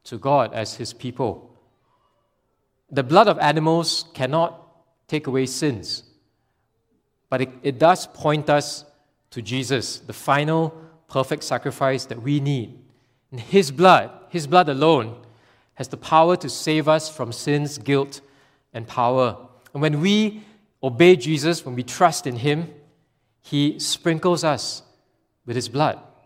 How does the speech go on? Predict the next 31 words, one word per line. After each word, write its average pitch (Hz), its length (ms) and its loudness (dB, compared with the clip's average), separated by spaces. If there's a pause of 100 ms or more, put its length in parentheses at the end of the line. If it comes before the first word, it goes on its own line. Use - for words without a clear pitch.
(1040)
meaning 165 360 4
that 135 140 2
He 139 240 -4 (100)
consecrates 170 840 0
us - 380 -6 (760)
to 127 100 -12
be 170 360 4
God's 170 320 2
holy 156 680 0 (360)
covenant 139 480 -4
people. 127 360 -6
He 123 280 -6 (300)
cleanses 151 540 -2
us - 380 -6 (520)
of - 180 -10
our 127 320 -4
sins 131 580 -6 (480)
by 117 200 2
His 131 180 -4
blood 123 300 -2
so - 120 -14
that 123 120 -6
we 156 300 0
can 120 220 -10
come 143 320 -4
to 120 100 -10
God 117 300 -4 (720)
and 110 180 -14
be 139 200 2
His 117 180 -6
people. 117 580 -8